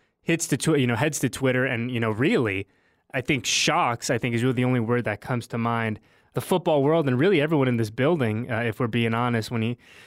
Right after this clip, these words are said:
you know, when he reveals that he's, you know, going through a different kind of battle right now, uh, going through a cancer fight and, and, you know, as much fun as, as we have on this show, and really I've kind of very much by design tried to make this show as fun and whimsical and filled with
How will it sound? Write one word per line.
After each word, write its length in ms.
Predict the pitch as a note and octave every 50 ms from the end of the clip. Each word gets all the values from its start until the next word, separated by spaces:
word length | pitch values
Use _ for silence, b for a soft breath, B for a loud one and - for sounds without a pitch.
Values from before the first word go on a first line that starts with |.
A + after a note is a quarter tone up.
| B B B B B
you 80 | - D#3+
know, 100 | D#3 D#3
when 80 | D#3 D#3
he 140 | D#3 D#3
reveals 400 | C#3 D3 D3 B2+ D3+ D#3+ D#3+ D#3+
that 140 | D3+ D#3+ C#3
he's, 380 | - - D#3+ D#3 D3 C#3 - B B B B B B
you 120 | - C#3+ C#3
know, 140 | D3+ D3+ C#3+
going 240 | C#3+ D3+ E3+ F3
through 120 | E3 F#3 F3+
a 40 | D#3+
different 320 | D3+ F#3+ G3 - G#3+ E3
kind 160 | D#3 C#3+ B2
of 80 | A#2 G2+
battle 320 | A2 G#2 G#2+ G#2+ G#2 F#2+ -
right 260 | C3 A#2 G2+ G#2+ A2+ G#2+
now, 380 | G2+ G2 F#2+ F#2 F#2 F#2 - _ -
uh, 320 | - B2+ A2+ A2+ A2+ A2+ B2
going 380 | A#2+ A#2+ C3 C3 C3+ C3+ C3
through 560 | B2+ - - C#3 B2+ B2+ B2+ B2+ B2+ A#2+ A#2 b b b b b b b
a 140 | - C3 A2+
cancer 420 | - - D3+ D3 D3+ D3 - D#3+
fight 480 | C#3+ - - D#3 C#3+ C#3 C#3+ D3 D3 C#3
and, 240 | - B2+ A#2 A2+ B2
and, 140 | B2+ A#2 A#2
you 60 | A#2+
know, 100 | A#2+ A#2+
as 100 | A#2 A2+
much 220 | B2+ C#3 - - -
fun 400 | - - C3 B2+ C3 C3 B2+ A#2+
as, 220 | A2+ G2+ - - _ _ _ _ _ _ _ _ _ _ _ _ _ _ _ -
as 160 | - D3+ A#2+
we 140 | A#2 C3 A#2+
have 200 | A#2 A#2+ B2+ A2+
on 140 | A#2+ A#2+ A2+
this 140 | A2 A2 -
show, 320 | - - C3 B2 B2 A#2+
and 120 | A2+ A2
really 240 | A2 A#2 A#2 A#2 A2+
I've 160 | G#2+ G#2 -
kind 240 | - - C3 A#2+ A#2
of 160 | A#2 G#2+ G2 b b b b b b b
very 200 | - B2+ D3+ D#3
much 180 | D#3 D3+ C3+ -
by 160 | - C3+ B2+
design 520 | A#2+ B2 A#2 A2 B2+ B2+ B2+ A#2+ A#2 A#2
tried 240 | A2 - - B2+ A#2+
to 80 | A#2+ A#2+
make 240 | A#2+ A2+ A2 A2 -
this 120 | B2 G#2+
show 280 | - - C3 B2 A2+ A2
as 120 | G#2 -
fun 260 | - - D3 C#3 C3+
and 160 | B2 A#2 A2+
whimsical 640 | B2 C3+ C3+ B2 A#2 A#2+ - - A#2 G#2+ G#2 G2+ G#2
and 260 | G#2 G#2 G#2 G2+ G2
filled 420 | - - - E3 E3 D#3+ D3+ B2+
with 280 | B2+ B2+ C3 A#2 - -